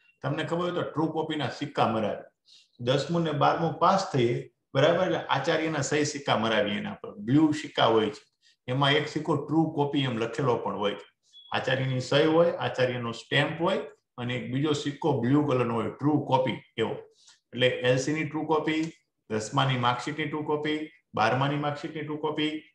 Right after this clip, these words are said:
બીકોમની માર્કશીટની true copy, એમકોમના માર્ક્સની ટ્રુ, માર્કશીટની true copy અને અનુભવનું પ્રમાણપત્ર. Right? આટલું તમારે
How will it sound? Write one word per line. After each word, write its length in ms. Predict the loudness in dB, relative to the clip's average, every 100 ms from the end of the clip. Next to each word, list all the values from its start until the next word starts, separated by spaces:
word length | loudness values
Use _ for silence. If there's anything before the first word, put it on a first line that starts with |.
| _
બીકોમની 420 | -4 2 0 0
માર્કશીટની 480 | -2 -2 -2 -8 -8
true 160 | -8 -6
copy, 460 | -4 -4 -4 -6 -14 -4
એમકોમના 460 | -4 -2 -4 -2
માર્ક્સની 360 | -2 -2 -4 -8
ટ્રુ, 280 | -8 -8 -4
માર્કશીટની 480 | -2 -2 -4 -8 -8
true 140 | -6
copy 400 | -4 -2 -4 -6 -12 _ -6
અને 440 | -2 0 -2 -6 -6
અનુભવનું 800 | -4 -4 2 2 2 0 -4
પ્રમાણપત્ર. 1160 | -6 -6 -2 -4 -4 -10 -16 -8 2 2 2 -6 -18 -20 _
Right? 220 | 0 0 0 -4
આટલું 340 | -4 -2 -2
તમારે 580 | 0 0 2 2 2 -6